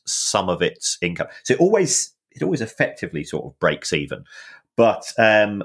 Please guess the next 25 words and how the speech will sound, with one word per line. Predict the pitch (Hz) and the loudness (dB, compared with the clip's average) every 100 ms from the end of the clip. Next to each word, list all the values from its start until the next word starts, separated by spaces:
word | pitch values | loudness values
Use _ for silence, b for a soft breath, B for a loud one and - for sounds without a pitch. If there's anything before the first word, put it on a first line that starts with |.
| - | -4
I, | 104 | -4
I | 113 | -2
think | 127 131 | -4 0
on | 110 | 0
an | 101 | 2
operational | 104 - 98 98 - 87 | -2 0 2 2 -2 -2
basis | 80 76 - 76 - | 0 -2 -4 -6 -2
that | 101 - | -2 2
they, | 107 95 - B B B _ - | 2 2 -4 B B B _ -6
they, | - 117 | 0 2
they | - 113 | 2 0
struggle | - - 123 113 110 - | 0 0 2 2 0 -4
to, | - 110 101 - | -2 2 2 0
to | - | -2
really | 104 110 101 | 2 2 2
reach | 98 101 - 95 | 2 0 0 -2
a | |
tipping | - 107 98 98 | 0 0 0 0
point | 101 98 87 | 0 0 -4
in | - 95 | -6 -2
which, | 95 - - _ - | -2 -4 -10 _ -2
where | 98 95 | 0 2
they | 98 | 4
are | 98 92 | 4 2
profitable. | 104 92 87 90 98 | 0 -2 -4 0 0